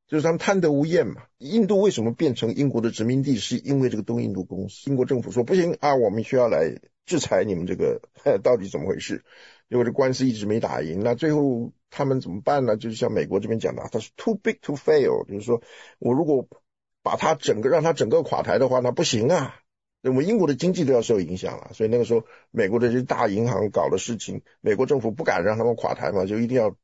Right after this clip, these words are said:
借钱给他们。当时英国人怎么，怎么做的？他们议会表决，就把东印度公司的百分之五十一的股权买下来。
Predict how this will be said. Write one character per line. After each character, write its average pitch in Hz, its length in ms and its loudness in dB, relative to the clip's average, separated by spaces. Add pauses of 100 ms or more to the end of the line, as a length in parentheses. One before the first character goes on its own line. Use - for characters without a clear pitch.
借 127 180 0
钱 98 220 -2
给 - 80 0
他 - 140 -2
们。 - 100 -6 (160)
当 165 160 2
时 156 160 0
英 170 160 -2
国 151 140 2
人 123 120 0
怎 95 120 -2
么， 85 120 -4
怎 90 160 -4
么 95 80 -4
做 110 180 2
的？ 92 100 2
他 90 120 -2
们 104 160 -6 (320)
议 139 160 -6
会 113 220 0
表 67 220 0
决， 80 200 -2 (280)
就 151 100 0
把 104 180 0 (160)
东 196 280 2
印 180 180 2
度 135 140 2
公 127 180 2
司 - 140 -8
的 - 100 0
百 76 260 0
分 123 180 -2
之 127 300 -2
五 101 380 0
十 123 480 -2
一 175 160 -4
的 147 160 0
股 90 240 -4
权 80 300 -2
买 90 220 -2
下 - 180 -6
来。 - 220 -16